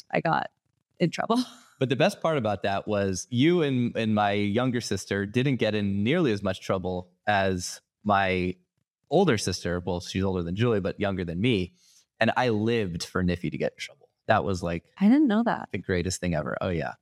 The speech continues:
Speaker 2: I would always team up against Julie to, to bully Niffy. I was a terrible older brother. I was such a bully. But she taught you guys what sixty-nine meant 'cause it was written all over my bar mitzvah, you know,
Speaker 1: She did.
Speaker 2: sided board.
Speaker 1: It was your,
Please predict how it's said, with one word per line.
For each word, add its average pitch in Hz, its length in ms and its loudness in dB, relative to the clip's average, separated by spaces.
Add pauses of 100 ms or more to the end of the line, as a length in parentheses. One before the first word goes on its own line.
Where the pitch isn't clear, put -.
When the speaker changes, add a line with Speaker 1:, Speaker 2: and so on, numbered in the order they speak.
(400)
Speaker 2:
I 101 80 2
would 95 140 2
always 98 480 -2
team 101 220 4
up 92 200 0
against 90 340 -4
Julie 95 400 0
to, 90 300 -2
to 98 140 -6
bully 95 360 -2
Niffy. 92 300 0
I 117 60 2
was 95 120 -2
a 92 60 -4
terrible 92 380 -2
older 87 280 -2
brother. 80 260 -4
I 82 40 -2
was 85 140 -2
such 85 140 0
a 85 60 -2
bully. 73 320 -4 (140)
But 95 240 -2
she 147 200 2
taught 135 300 0
you 107 140 2
guys 95 320 -2
what 90 120 -6
sixty-nine 101 640 0
meant 90 220 -2 (120)
'cause 104 140 -2
it 107 40 0
was 104 160 -2
written 113 240 0
all 104 160 2
over 104 160 -2
my 98 180 -2
bar 98 240 -2
mitzvah, 98 600 -2 (360)
you - 120 -4
know, - 80 -6
Speaker 1:
She 180 100 -4
did. 175 80 -6
Speaker 2:
sided 107 420 2
board. 82 400 -6
Speaker 1:
It 190 120 -2
was 190 260 -2
your, 185 160 -2